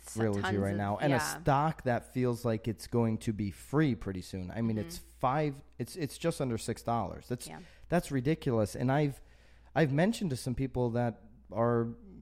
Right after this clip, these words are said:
Speaker 2: higher up in, like, C B and locally and different, "Hey, do you have a lot of Realogy stock? I wanna buy more." That's, that's what I've heard. "I'm buying more."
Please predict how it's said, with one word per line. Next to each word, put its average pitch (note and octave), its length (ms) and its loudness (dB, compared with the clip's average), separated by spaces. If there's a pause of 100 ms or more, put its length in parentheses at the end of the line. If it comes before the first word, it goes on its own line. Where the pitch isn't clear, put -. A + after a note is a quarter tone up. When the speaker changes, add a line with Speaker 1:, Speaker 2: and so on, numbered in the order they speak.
(300)
Speaker 2:
higher C#3+ 400 2
up G3+ 220 2
in, B2 100 2
like, A2 200 -2
C B2+ 220 -2
B F3+ 340 2
and A#2 100 0
locally D3 460 0
and A#2+ 100 2
different, C3+ 240 -6
"Hey, G#3 180 0
do A2 140 -6
you A2+ 80 0
have D3+ 100 -2
a F3 40 -4
lot E3+ 160 -2
of C#3 80 -4
Realogy F3+ 320 -4
stock? - 260 -6
I A2 120 0
wanna A#2+ 260 0
buy A#2+ 260 0
more." C#3+ 600 -2
That's, A#2 200 -10
that's A#2+ 260 -4
what C3 120 2
I've E3 180 6
heard. B2+ 160 4
"I'm C#3 160 2
buying G3+ 400 0
more." G3 380 0